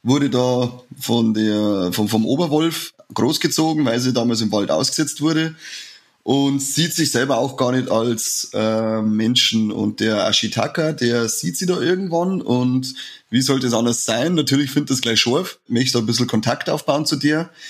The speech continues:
Letztendlich wird's aber dann, hat sie eigentlich gar keinen Bock auf Menschen, ähm, weil die halt scheiße sind, wie meistens. Er kann da aber nicht von ihr lassen und stellt sich dann auch ordentlich, äh, zwischen einige Angreifer und sie, als sie versucht,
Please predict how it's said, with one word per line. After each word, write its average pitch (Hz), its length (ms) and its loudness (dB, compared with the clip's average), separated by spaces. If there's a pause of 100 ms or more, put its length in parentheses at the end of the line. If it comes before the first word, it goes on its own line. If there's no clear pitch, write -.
(440)
Letztendlich 139 1000 0
wird's 131 200 2
aber 127 120 2
dann, 123 440 0
hat 123 140 0
sie 156 100 2
eigentlich 143 160 0
gar 135 140 -2
keinen 127 140 2
Bock - 180 -2
auf 165 140 -2
Menschen, 190 540 0 (180)
ähm, 120 400 0
weil 117 260 0
die 120 220 0
halt 120 380 0
scheiße 147 420 0
sind, 190 320 -2 (100)
wie 117 200 0
meistens. 139 600 -2
Er 120 240 0
kann 123 260 0
da 139 80 0
aber 123 200 0
nicht 123 240 0
von 139 260 0
ihr 165 100 2
lassen 147 460 0
und 123 280 2
stellt - 260 0
sich 131 120 -2
dann 131 180 2
auch 123 280 0
ordentlich, 127 440 0
äh, 117 480 0
zwischen 135 800 0
einige 117 400 0
Angreifer 135 520 0
und 117 140 0
sie, 156 340 0
als 131 280 0
sie 123 80 0
versucht, 131 640 -2